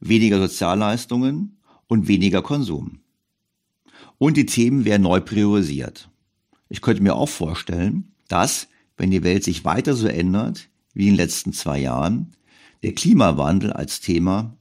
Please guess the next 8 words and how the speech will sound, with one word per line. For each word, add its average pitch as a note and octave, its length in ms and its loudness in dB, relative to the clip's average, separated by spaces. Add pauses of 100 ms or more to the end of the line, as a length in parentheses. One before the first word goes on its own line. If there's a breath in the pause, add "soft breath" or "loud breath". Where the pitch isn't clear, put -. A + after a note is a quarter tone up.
(120)
an A2 120 2
Bedeutung D#2+ 640 -4
verliert. - 540 -8 (1500 soft breath)
Doch - 180 -4
angesichts A#2+ 540 2
der F2+ 100 0
hohen E2 220 0
Schulden F2+ 680 0